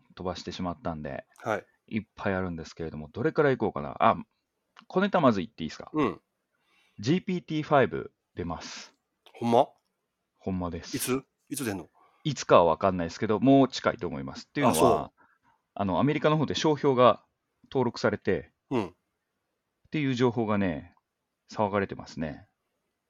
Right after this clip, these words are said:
Speaker 2: それ偽物の商標じゃないの？だ-、大丈夫？オープンエーアイが出してんの？<laughs>
Speaker 1: オープンエーアイ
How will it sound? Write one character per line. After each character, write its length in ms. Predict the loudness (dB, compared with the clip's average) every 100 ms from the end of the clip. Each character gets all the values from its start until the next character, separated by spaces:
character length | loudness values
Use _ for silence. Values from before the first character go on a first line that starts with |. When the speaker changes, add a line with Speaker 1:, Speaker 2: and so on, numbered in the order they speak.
| _
Speaker 2:
そ 100 | -6
れ 80 | -2
偽 160 | 4 4
物 140 | 6
の 80 | 4
商 200 | 4 2
標 140 | 4
じ 60 | 4
ゃ 40 |
な 80 | 4
い 40 | 2
の？ 80 |
だ-、 120 | 0 4
大 160 | 4
丈 80 | 4
夫？ 100 | 4
オ 60 | 4
ー 20 |
プ 120 | 6
ン 60 | 6
エ 20 |
ー 20 |
ア 60 | 6
イ 20 |
が 40 |
出 100 | 2
し 20 | -2
て 60 |
ん 20 |
の？ 60 | -2 -6 -14 -4 0
<laughs> 80 | 0
Speaker 1:
オ 20 |
ー 40 | 0
プ 140 | 0
ン 100 | 2
エ 160 | 6 8
ー 40 |
ア 60 | 8
イ 120 | 6